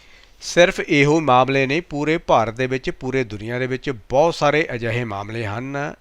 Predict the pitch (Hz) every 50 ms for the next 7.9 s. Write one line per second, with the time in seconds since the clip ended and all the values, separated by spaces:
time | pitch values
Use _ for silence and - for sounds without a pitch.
0 | - - - 139 139 147 156 156 147 127 - - 92 85 - _ - - 147 151
1 | 147 - - 170 165 165 160 - - - 135 143 139 151 151 127 110 101 101 135
2 | 170 151 120 117 113 95 104 117 113 107 95 85 - - - _ _ _ _ _
3 | _ _ _ _ _ _ _ _ - _ - 165 147 147 151 156 - - - 156
4 | 143 - - - 156 156 156 151 156 - - 123 127 - - 143 147 147 151 -
5 | - 160 185 - - - - - 123 127 - - 156 147 135 113 110 117 117 117
6 | - 131 127 123 - 135 131 127 135 120 101 107 117 123 123 - 139 147 123 -
7 | 120 104 92 117 151 143 117 117 131 123 120 113 107 104 110 113 104 92